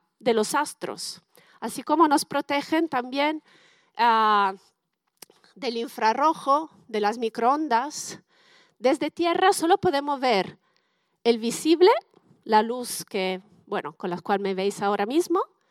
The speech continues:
y podemos ver las ondas, y nos llegan del espacio las ondas radio. Por eso, eh, dentro, en, en, podemos tener sobre la superficie de la Tierra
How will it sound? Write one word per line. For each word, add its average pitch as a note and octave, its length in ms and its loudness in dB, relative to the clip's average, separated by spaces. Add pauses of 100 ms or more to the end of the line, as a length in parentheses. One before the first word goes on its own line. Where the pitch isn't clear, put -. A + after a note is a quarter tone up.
(380)
y C4 100 -12
podemos C4 380 0
ver D4 180 0
las E4+ 220 4
ondas, B3 320 2
y B3 220 -4
nos A3+ 180 -6
llegan C4+ 280 -4
del B3 140 -4
espacio C4 440 -2
las D4 200 -4
ondas A3 300 -6
radio. C#3+ 480 -10 (840)
Por B3 140 2
eso, D4 400 -2 (260)
eh, G3+ 100 -4
dentro, G#3+ 340 -6
en, G#3+ 160 -2
en, G3 380 -6
podemos A3 320 2
tener A3+ 420 -2 (280)
sobre G#3 260 -4
la G3 80 -2
superficie A3 580 -4
de A#3 80 0
la C4+ 120 0
Tierra D4 480 -4